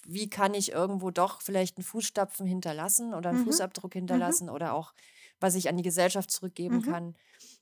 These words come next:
Speaker 1: Sei es jetzt vielleicht in, äh, ein Ehrenamt begleiten oder, oder im Tierschutz
Speaker 2: Mhm.
Speaker 1: irgendwas machen.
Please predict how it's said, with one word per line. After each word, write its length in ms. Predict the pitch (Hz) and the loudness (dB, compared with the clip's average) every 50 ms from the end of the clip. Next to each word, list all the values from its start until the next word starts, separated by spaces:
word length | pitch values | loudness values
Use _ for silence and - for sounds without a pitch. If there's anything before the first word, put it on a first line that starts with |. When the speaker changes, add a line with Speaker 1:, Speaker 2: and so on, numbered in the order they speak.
| _ _ _ _ _ _ - - | _ _ _ _ _ _ 0 2
Speaker 1:
Sei 220 | - - 185 190 | 6 8 8 8
es 120 | 196 185 | 8 8
jetzt 280 | 190 190 - - - - | 6 6 4 4 2 0
vielleicht 440 | - - 170 180 180 175 - - - | -4 -2 0 0 2 0 0 -4 -6
in, 260 | 156 160 165 165 - | -6 -4 -4 -4 -6
äh, 40 | - - 160 160 160 156 120 | -6 -6 -6 -4 -4 -4 -4
ein 140 | 156 160 - | -6 -4 0
Ehrenamt 500 | 127 147 185 202 196 - 180 180 180 - | 2 4 4 4 4 2 0 -2 -2 -6
begleiten 600 | 180 - - 170 165 165 165 165 - 175 170 165 | -10 -10 -6 -4 -2 -2 -2 -4 -4 -6 -8 -8
oder, 500 | - - 165 165 165 160 165 160 156 - | -8 -8 -6 -6 -6 -4 -4 -6 -6 -8
oder 160 | - 143 160 123 | -8 -8 -8 -8
im 160 | 143 160 - | -8 -8 -6
Tierschutz 520 | - - 208 220 220 220 240 247 233 247 302 | -6 0 4 4 6 6 6 4 4 4 2
Speaker 2:
Mhm. 80 | 339 | 2
Speaker 1:
irgendwas 400 | - 180 175 180 175 175 170 - | 0 0 -2 -2 0 0 0 0
machen. 420 | 170 160 160 165 - 180 175 175 | 0 -2 -4 -4 -6 -6 -6 -6